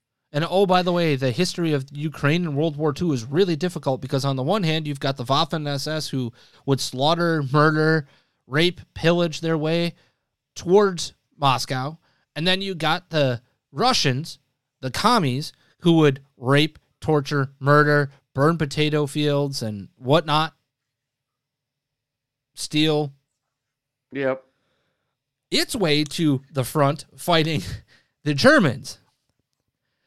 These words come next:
Speaker 1: Nobody in Ukraine won in World War Two, okay? There was nobody winning. The Ukrainians, the actual Ukrainians, losers. No matter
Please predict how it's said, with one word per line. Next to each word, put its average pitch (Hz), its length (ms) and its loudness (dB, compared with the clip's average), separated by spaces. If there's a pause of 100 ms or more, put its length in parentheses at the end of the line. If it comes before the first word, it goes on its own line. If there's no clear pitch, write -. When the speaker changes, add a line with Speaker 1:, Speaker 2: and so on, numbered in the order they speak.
(500)
Speaker 1:
Nobody 349 500 6
in 277 100 -2
Ukraine 202 520 -2
won 180 260 4
in 156 140 0
World 151 260 2
War 135 180 0
Two, 117 300 -4 (300)
okay? 180 380 0 (100)
There 202 140 2
was 190 180 2
nobody 214 440 4
winning. 147 360 -2 (240)
The 139 140 -4
Ukrainians, 220 880 0
the 139 240 0
actual 220 400 0
Ukrainians, 220 800 -4 (1400)
losers. 151 800 2 (680)
No 165 100 -4
matter 226 380 2